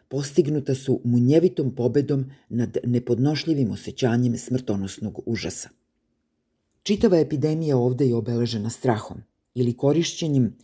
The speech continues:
svih sredstava za proizvodnju parališuće strepnje. Strah od nemoći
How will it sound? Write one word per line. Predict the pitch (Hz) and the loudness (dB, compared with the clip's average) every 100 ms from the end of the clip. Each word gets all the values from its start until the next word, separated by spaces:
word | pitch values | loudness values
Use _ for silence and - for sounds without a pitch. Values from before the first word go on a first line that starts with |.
| _ - | _ -12
svih | - 190 - | -4 -2 -2
sredstava | 131 - - 135 147 | -2 -2 -2 0 0
za | 143 123 | 2 0
proizvodnju | - 120 104 117 131 139 | 0 -2 0 2 2 0
parališuće | 131 127 107 104 110 110 - | -2 -2 -2 -4 -8 -10 -12
strepnje. | 113 - 104 - - 90 - _ _ _ _ _ _ _ _ - _ | -6 -2 -2 -2 -10 -14 -16 _ _ _ _ _ _ _ _ -20 _
Strah | - 170 170 160 | -4 2 2 2
od | 123 | 2
nemoći | 127 143 175 - 190 185 | 4 2 0 -2 -4 -4